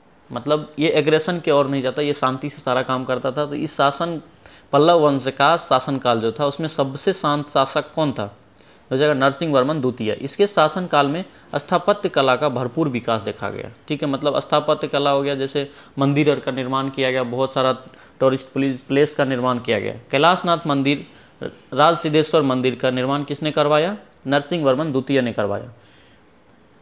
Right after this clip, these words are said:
इस नरसिंह वर्मन द्वितीय के दरबार में संस्कृत कवि कौन रहता था? दंडीन, जो कि किसने, किसका निर्मा-, नि-,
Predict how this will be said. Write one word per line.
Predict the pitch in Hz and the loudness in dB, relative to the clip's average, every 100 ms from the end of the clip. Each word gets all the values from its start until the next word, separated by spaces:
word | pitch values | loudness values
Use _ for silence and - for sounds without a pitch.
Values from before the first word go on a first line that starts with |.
| - | -6
इस | 180 190 | -4 2
नरसिंह | 185 185 240 208 | 0 2 2 4
वर्मन | 185 190 | 4 2
द्वितीय | 165 165 180 175 | 2 0 2 2
के | 165 | 4
दरबार | 139 135 131 120 | 4 6 6 4
में | 110 101 | 0 -6
संस्कृत | - 143 - 196 - | -4 -4 0 -2 0
कवि | 160 147 | 0 2
कौन | 131 147 165 | 0 -2 0
रहता | 160 160 | 0 0
था? | 151 175 185 - - - | -2 -2 -4 -10 -18 -2
दंडीन, | 127 147 147 135 101 - - _ _ _ _ _ 127 | 2 2 2 0 -4 -12 -20 _ _ _ _ _ -2
जो | 156 | -2
कि | 156 | -2
किसने, | 156 185 196 185 | -6 -4 -2 -4
किसका | 139 156 202 | -4 -2 2
निर्मा-, | 196 180 175 - | 2 2 0 -2
नि-, | 143 | -6